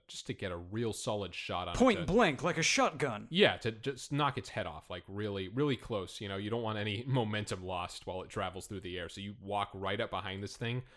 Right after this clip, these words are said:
Speaker 1: you put your bow right behind its head, uh, and
Speaker 2: Say your prayers, motherfucker.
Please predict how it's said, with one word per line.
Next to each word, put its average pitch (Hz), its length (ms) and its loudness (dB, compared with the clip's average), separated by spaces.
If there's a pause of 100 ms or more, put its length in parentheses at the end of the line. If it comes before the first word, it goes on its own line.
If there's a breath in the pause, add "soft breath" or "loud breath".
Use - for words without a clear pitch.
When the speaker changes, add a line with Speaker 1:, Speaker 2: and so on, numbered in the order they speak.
Speaker 1:
you 104 120 -8
put - 240 -2
your 101 80 -2
bow 101 180 0
right 95 220 -2
behind 101 260 -4
its 92 140 -8
head, 104 340 -4 (100)
uh, 90 260 -8 (440)
and 101 100 0
Speaker 2:
Say 214 200 10
your 175 180 6
prayers, 147 840 2
motherfucker. 143 880 -2